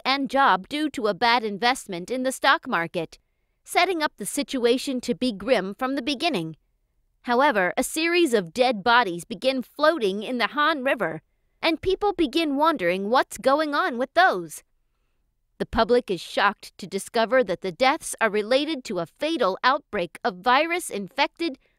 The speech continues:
mutant parasite horsehair worms, called Yanggaozi, that can control the human brain. Those infected show symptoms of increased hunger without appropriate weight gain,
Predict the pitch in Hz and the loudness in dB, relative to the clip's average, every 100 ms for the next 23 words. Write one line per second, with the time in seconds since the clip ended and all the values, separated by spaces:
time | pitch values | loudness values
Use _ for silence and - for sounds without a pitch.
0 | _ 262 370 403 440 392 - - 294 339 | _ 2 2 2 -2 -4 -8 -2 2 2
1 | 349 - 311 - - 285 339 - 180 160 | 0 0 0 0 -4 -2 -2 0 0 0
2 | 170 156 156 151 - _ _ _ _ _ | -2 -2 -4 -10 -14 _ _ _ _ _
3 | _ - 339 349 - _ _ - 285 349 | _ 4 6 4 0 _ _ -6 -2 0
4 | 320 370 381 185 170 160 _ _ _ _ | 4 6 6 2 -4 -6 _ _ _ _
5 | _ _ - 220 - 214 196 202 190 - | _ _ 0 0 0 -4 -4 -4 -4 2
6 | 196 185 180 208 - 349 370 359 208 247 | 4 4 4 0 0 0 0 -2 0 0
7 | 330 170 156 - _ _ _ _ _ _ | 2 -2 -6 -14 _ _ _ _ _ _
8 | 240 247 208 190 - 254 262 - 175 - | 2 2 2 -4 -4 -2 -2 -2 -6 -2
9 | 240 226 - 240 254 - 277 226 180 170 | 0 0 0 -4 -2 0 0 -2 -2 -4
10 | 170 - 302 302 - 262 302 196 170 208 | -6 -6 -4 -4 -2 -2 0 0 0 0
11 | - 247 277 185 - 262 - 233 208 - | 2 2 2 -2 0 0 0 0 0 2
12 | 277 277 220 175 160 | 2 2 -2 -2 -4